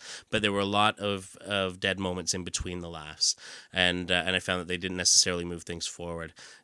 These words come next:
Still funnier than most of what's out there. Juno, however, wow. Um, you know, you've got a, working from a great screenplay by Diablo Cody, um,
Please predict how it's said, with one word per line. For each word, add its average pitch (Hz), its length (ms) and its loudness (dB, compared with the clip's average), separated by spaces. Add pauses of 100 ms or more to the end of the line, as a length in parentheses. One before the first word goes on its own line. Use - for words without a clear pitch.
(520)
Still 120 560 8
funnier 120 380 6
than 107 100 0
most 101 240 2
of 104 80 -2
what's 95 200 2
out 90 260 0
there. 80 220 -6 (760)
Juno, 123 320 4
however, 127 640 4 (320)
wow. 90 340 -6 (300)
Um, 101 440 6
you 110 120 0
know, 107 60 4
you've 104 180 2
got 104 160 6
a, 107 280 -2
working 123 280 2
from 131 160 2
a - 20 0
great 113 380 4
screenplay 120 600 4
by 107 280 0
Diablo 101 380 0
Cody, 95 480 -6 (120)
um, 92 540 -2